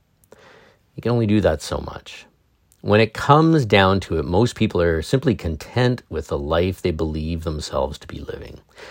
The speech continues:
They're content to just stumble around, content to not see, content to not understand, content to live in the dark. So, this path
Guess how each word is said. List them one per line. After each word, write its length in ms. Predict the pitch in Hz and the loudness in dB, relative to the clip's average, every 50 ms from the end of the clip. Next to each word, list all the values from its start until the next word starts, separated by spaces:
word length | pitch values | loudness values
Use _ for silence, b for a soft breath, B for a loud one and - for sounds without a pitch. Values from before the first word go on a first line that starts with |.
| B B B | B B B
They're 120 | - 87 | -6 -6
content 460 | 80 - 90 82 - - 98 110 113 - | -4 -4 -6 -6 -2 -2 0 0 0 -2
to 80 | 95 | -4
just 220 | 85 82 76 - - | -4 -2 -4 -4 -6
stumble 500 | - _ - 95 98 92 95 87 90 85 | -8 _ -2 0 0 2 2 0 0 0
around, 520 | 78 76 71 71 69 73 76 80 - - - _ - - | -2 -2 -4 -6 -6 -10 -12 -12 -14 -18 -20 _ -20 -16
content 460 | - - 87 80 - 110 117 117 107 - | -10 -8 -6 -2 0 0 0 0 0 -2
to 120 | - 85 | -6 -4
not 320 | 78 76 76 71 67 - - | -2 0 0 0 -2 -4 -8
see, 340 | - - - - - - _ _ _ - | -14 -16 -16 -18 -18 -20 _ _ _ -10
content 560 | - 90 82 - - 107 117 120 - - - | -6 -6 -4 0 2 2 2 2 0 -4 -10
to 140 | - - 80 | -8 -8 -6
not 280 | 78 85 82 80 82 | -4 -2 -2 -2 -2
understand, 720 | 85 78 71 76 71 - - - - 76 76 - - - _ B B B B B B B B | -4 -4 -6 -8 -10 -10 -12 -14 -14 -14 -12 -14 -14 -16 _ B B B B B B B B
content 560 | B - 82 80 - - 135 139 135 - - - | B -8 -6 -4 0 2 4 4 4 2 -2 -2
to 100 | - 95 | -2 0
live 220 | 92 95 90 85 | 2 2 0 0
in 100 | 87 76 | -2 -4
the 80 | 69 - | -4 -6
dark. 420 | - - - - - - - - _ _ _ _ _ _ _ _ _ _ _ _ _ _ _ _ _ _ _ _ _ _ _ _ _ _ _ _ _ _ _ _ | -6 -8 -10 -10 -12 -18 -20 -20 _ _ _ _ _ _ _ _ _ _ _ _ _ _ _ _ _ _ _ _ _ _ _ _ _ _ _ _ _ _ _ _
So, 420 | - - - - 69 - - - _ _ _ _ b b b b b b b b | -10 -4 -2 -2 -2 -2 -6 -14 _ _ _ _ b b b b b b b b
this 120 | 143 131 | 0 0
path 720 | - - - - 127 - - - - - - - - _ | 0 2 2 4 4 4 2 -2 -6 -8 -12 -14 -20 _